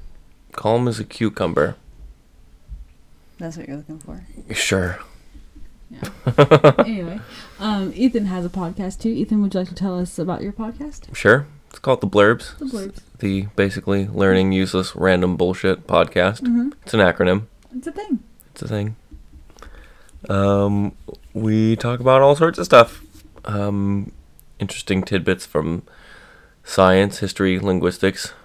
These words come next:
Speaker 1: film, sports, whatever.
Speaker 2: Your mom.
Speaker 1: No, I've never discussed mine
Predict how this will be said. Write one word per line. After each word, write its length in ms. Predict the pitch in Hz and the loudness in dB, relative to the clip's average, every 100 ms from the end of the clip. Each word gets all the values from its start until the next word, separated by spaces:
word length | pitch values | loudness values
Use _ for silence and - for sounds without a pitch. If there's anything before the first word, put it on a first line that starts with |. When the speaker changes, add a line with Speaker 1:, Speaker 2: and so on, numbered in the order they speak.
| - | -20
Speaker 1:
film, 480 | - - 92 90 98 - _ _ _ _ | -4 4 6 4 -2 -14 _ _ _ _
sports, 540 | - 95 92 85 - - _ _ _ _ _ _ _ _ _ _ - | -2 4 4 2 -8 -18 _ _ _ _ _ _ _ _ _ _ 0
whatever. 460 | 92 78 82 104 - _ _ _ _ _ | 4 6 4 0 -6 _ _ _ _ _
Speaker 2:
Your 120 | 214 202 | -6 -4
mom. 360 | 180 170 185 - _ _ _ _ _ - - | -4 -6 -10 -14 _ _ _ _ _ -20 -6
Speaker 1:
No, 380 | 101 98 92 87 | -2 2 4 4
I've 120 | 85 | 2
never 760 | 92 92 87 78 82 82 - - _ _ _ - | 2 2 2 4 2 0 -6 -16 _ _ _ -16
discussed 580 | - 90 - 85 85 - | -12 -10 0 0 0 -2
mine 540 | 87 67 58 60 60 | 0 2 2 -2 -6